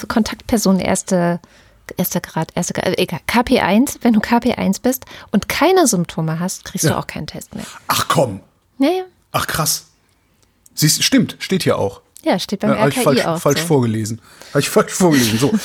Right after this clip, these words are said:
Speaker 1: <laughs>
Speaker 2: jedenfalls haben die, äh, beim S W R haben sie halt mal ein bisschen mit den Zahlen gespielt und haben die neue Dunkelziffer errechnet.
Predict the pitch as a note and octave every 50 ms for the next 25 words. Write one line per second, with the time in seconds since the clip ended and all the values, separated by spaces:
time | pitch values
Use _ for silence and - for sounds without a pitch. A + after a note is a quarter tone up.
0 | - A#3 - - C4 - - - F3 F#3+ - D3 C3+ F3+ - - E3+ G3 F#3 D#3+
1 | D3 C#3 - D3 C#3 C3+ C#3 C3 - C3+ B2+ C3 B2+ C3 B2+ C3 - - E3+ -
2 | - F3 D#3 D3 C#3+ D3 D#3 C#3+ C#3+ C3+ C3+ C#3 C3+ - - - B2+ C3 C3 C3
3 | B2+ B2 B2+ - C3 B2 A#2+ - A2+ - - - C#3 D#3+ F3+ F3 - - - E3+
4 | E3+ D3 C3 C3 C#3+ C#3+ C#3+ B2 B2+ - B2 C3 C3 C3 C3 C3 - B2+ B2+ C#3
5 | D#3+ F#3 F#3+ D#3+ C#3 F3+ G#3 - F#3 - - D#3 B2+ C3+ A2+ F#2+ - - - A2
6 | G2+ G#2 F#2+ - - G2 - -